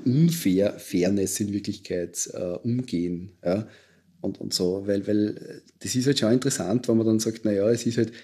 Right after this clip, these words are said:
das ist ja mein Freund und der wird das nicht." Und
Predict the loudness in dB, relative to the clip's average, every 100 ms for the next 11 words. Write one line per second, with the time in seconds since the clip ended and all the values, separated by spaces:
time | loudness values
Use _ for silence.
0 | -20 _ -10 -4 0 2 6 8 8 4
1 | 0 -2 2 4 4 4 2 2 4 2
2 | 2 2 2 0